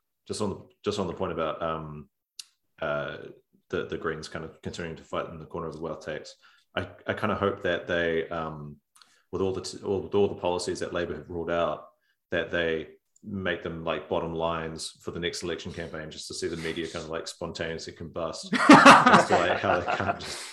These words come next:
Speaker 1: they can't wrap their heads around it, you know?
Speaker 2: Yeah.
Speaker 1: That'd be a good trick.
Speaker 2: Um, and you know what? That may, that's what we need. Um, were there any final points that, uh,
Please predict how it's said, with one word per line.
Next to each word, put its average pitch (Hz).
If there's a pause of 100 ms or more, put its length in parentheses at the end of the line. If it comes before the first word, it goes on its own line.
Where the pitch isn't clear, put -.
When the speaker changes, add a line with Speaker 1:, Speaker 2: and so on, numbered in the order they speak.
(640)
Speaker 1:
they 127
can't 98
wrap 87
their 85
heads 92
around 82
it, 82
you 85
know? 80 (440)
Speaker 2:
Yeah. 107
Speaker 1:
That'd 98
be 82
a 80
good -
trick. - (1500)
Speaker 2:
Um, 135
and 170
you 180
know 180
what? 156 (380)
That 120
may, 120
that's 110
what 104
we 107
need. 98 (460)
Um, 107 (400)
were 196
there 208
any 220
final 196
points 180
that, 165
uh, 156